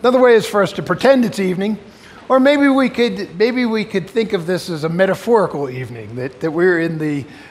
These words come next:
the last light of Gentile darkness or something like that.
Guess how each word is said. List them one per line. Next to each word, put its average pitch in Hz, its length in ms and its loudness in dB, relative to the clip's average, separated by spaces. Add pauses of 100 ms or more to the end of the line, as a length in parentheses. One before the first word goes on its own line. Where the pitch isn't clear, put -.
the 160 100 0
last 165 500 -2
light 180 240 2
of 131 160 -4
Gentile 165 500 0
darkness 135 600 -4
or 131 80 -10
something 151 320 -6
like 131 200 -4
that. 117 260 -6